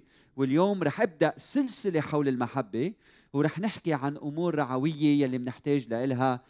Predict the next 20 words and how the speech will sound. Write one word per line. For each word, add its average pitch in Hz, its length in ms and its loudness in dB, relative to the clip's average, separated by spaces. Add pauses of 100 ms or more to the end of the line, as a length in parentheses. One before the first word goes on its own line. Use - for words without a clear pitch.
(160)
خلال 127 560 0 (100)
السنة. 113 460 -2 (320)
فبشكل 139 600 -4
خاص 156 360 -2
الأحد 120 320 -8
الصبح 131 480 -4 (260)
رح 117 120 -10
تسمعوا 110 520 -6
عظات 123 360 -2 (140)
كتابية 160 580 0
حول 185 480 2 (440)
المحبة 127 600 -2
وحول 120 540 -2 (100)
الرعاية. 117 600 0 (1120)
والأمر 202 340 4
الثالث، 175 520 4
المحور 165 440 2
الثالث 160 520 0
هو 170 140 0
محبة 165 540 0